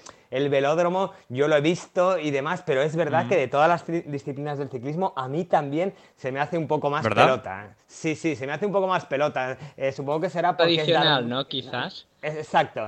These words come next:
Speaker 3: sea,
Speaker 1: exacto, exacto.
Speaker 3: sí, yo creo que lo salva eso, ¿no?
Speaker 1: Sí, sí, sí, pero, pero es, el ciclocross yo creo que lo tiene ahora mismo todo, tiene que aprovechar el,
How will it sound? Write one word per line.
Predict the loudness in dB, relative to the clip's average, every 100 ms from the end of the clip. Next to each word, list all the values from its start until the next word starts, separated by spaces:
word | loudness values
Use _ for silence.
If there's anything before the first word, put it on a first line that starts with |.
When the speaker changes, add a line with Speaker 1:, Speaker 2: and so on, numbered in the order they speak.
| -4
Speaker 3:
sea, | 0 2 2
Speaker 1:
exacto, |
exacto. | 2 0 0 -6 -6
Speaker 3:
sí, | -8 -4 -4 -4 -14 _ -14
yo | -10 -2
creo | -2
que | -2
lo | -4
salva | -4 -4 -4 -6
eso, | -8 -10 -16
¿no? | -18 -18 _ _ -18
Speaker 1:
Sí, | -4 -2 -2 -4
sí, | -4 -2
sí, | -2
pero, | 2 2 4
pero | 4 4 4
es, | 0 -6 -8
el | -6
ciclocross | -2 -2 0 2
yo | 2
creo | 2 2
que | 0
lo | 2
tiene | 0 2
ahora | 2
mismo | 0 0 0
todo, | 2 2 4
tiene | 2 2
que | 2
aprovechar | 4 2 4 2 4
el, | 4